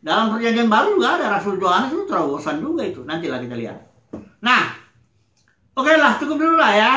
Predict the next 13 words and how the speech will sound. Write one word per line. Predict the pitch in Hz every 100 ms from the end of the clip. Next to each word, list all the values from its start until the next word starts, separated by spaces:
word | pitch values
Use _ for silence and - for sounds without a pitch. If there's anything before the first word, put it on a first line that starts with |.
| 254
Yang | 233 226
penting | 226 254
sekarang | 226 233 247
kesimpulannya, | 214 226 226 226 233 277
terobosan | 226 220 208 208 262 320 339 311 -
selalu | 214 202 208 208 202
berasal | 196 180 175
dari | 165 165
Tuhan | 143 135 - 262 294 294
dan | 190 170
Tuhan | 175 170
pakai | 170 160 160
hamba-hambanya. | 147 147 139 139 170 180 143 107 -